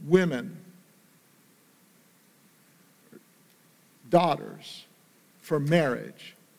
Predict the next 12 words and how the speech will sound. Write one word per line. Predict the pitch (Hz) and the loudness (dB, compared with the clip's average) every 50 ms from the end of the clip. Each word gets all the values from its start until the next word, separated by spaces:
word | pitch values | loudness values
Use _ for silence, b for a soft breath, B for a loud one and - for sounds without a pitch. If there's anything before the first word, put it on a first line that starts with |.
| _ _ _ _ _ _ _ _ _ _ | _ _ _ _ _ _ _ _ _ _
from | - - 160 147 143 | -2 0 0 0 2
those | 135 135 131 127 127 117 - - - - - - | 0 0 -2 -2 -2 -8 -12 -16 -18 -20 -20 -2
cultures. | - 170 147 127 - - - - - - - - - - _ _ _ b b b b b b b b b b b b b b - - - | 2 2 2 2 0 -4 -12 -16 -16 -16 -18 -20 -20 -20 _ _ _ b b b b b b b b b b b b b b -20 -12 0
I, | - 196 - - | 0 2 2 2
I | - 185 196 | 2 2 4
wanna | 196 220 226 220 202 | 4 4 4 2 2
say | - - 220 214 208 | 2 2 4 4 4
this | 185 202 202 202 - | 4 2 0 0 -4
as | 185 151 165 | -6 -8 -8
a | 170 | -10
pastor. | - - 165 147 139 135 - - - 151 156 143 - - - - - _ _ _ _ _ _ _ _ _ _ _ _ _ _ _ _ _ _ _ _ _ _ _ _ _ _ _ _ _ _ _ _ _ _ _ _ _ _ _ _ _ _ _ _ _ _ _ _ _ _ _ _ _ _ _ _ _ _ _ _ _ - | -6 -4 -4 -4 -2 -4 -8 -12 -14 -14 -16 -16 -18 -20 -20 -20 -20 _ _ _ _ _ _ _ _ _ _ _ _ _ _ _ _ _ _ _ _ _ _ _ _ _ _ _ _ _ _ _ _ _ _ _ _ _ _ _ _ _ _ _ _ _ _ _ _ _ _ _ _ _ _ _ _ _ _ _ _ _ 0
Please, | - 202 220 202 180 151 - - 101 - - - - | 4 4 4 4 2 0 -4 -8 -12 -14 -16 -18 -20